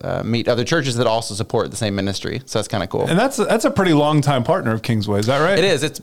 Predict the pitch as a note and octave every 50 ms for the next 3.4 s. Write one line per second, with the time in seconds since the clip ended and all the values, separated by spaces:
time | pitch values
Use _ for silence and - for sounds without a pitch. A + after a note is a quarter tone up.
0 | - D3+ D3+ C#3+ C3 A#2+ G#2 G2 G#2 - - C#3+ C3 B2+ - A#2+ B2 B2 C3+ C3
1 | B2 A2+ - - - - - - - - G#2+ G#2+ G#2 G2+ - G#2+ G2 F#2+ - A2+
2 | G2+ - - A#2+ A2 G#2+ G#2 G#2 G2+ G2+ G2+ G2 G2+ G2+ G2+ G2 F#2+ F#2 F#2+ F#2+
3 | - - G2 G2 F#2+ F#2 F#2 F#2